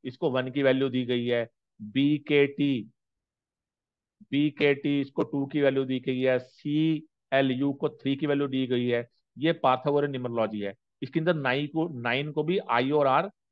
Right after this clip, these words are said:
दिया जाता है, वैल्यू दी जाती है। मगर जो पूरे दुनिया में सबसे ज्यादा न्यूमरोलॉजी यूज होती है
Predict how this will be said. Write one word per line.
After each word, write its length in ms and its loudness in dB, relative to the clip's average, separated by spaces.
दिया 180 -2
जाता 300 -2
है, 80 -6
वैल्यू 260 2
दी 100 -4
जाती 180 0
है। 60 -4
मगर 300 -2
जो 120 -2
पूरे 400 0
दुनिया 480 0
में 140 -2
सबसे 340 -4
ज्यादा 220 4
न्यूमरोलॉजी 500 -2
यूज 240 0
होती 280 -4
है 120 -2